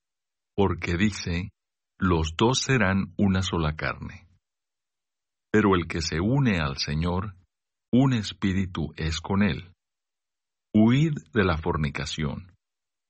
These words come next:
Cualquier otro pecado que el hombre cometa está fuera del cuerpo, mas el que fornica contra su propio cuerpo peca.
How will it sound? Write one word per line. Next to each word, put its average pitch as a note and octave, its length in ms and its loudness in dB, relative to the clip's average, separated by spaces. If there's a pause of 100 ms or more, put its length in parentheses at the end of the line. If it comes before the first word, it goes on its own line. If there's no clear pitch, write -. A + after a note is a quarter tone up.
(100)
Cualquier E2+ 540 2
otro C3+ 340 0
pecado E2 560 -2
que C#2+ 160 -4
el D2+ 160 -2
hombre G2+ 360 0
cometa E2+ 640 -2 (200)
está A2+ 440 0
fuera G2 360 0
del D#2 200 -2
cuerpo, D#2+ 520 -6 (560)
mas F2+ 240 2
el D2 180 -4
que D2 140 -8
fornica A#2 800 -2 (120)
contra D#2 440 -2
su D2+ 240 -8
propio A#2+ 560 -2
cuerpo E2 560 -6
peca. - 420 -8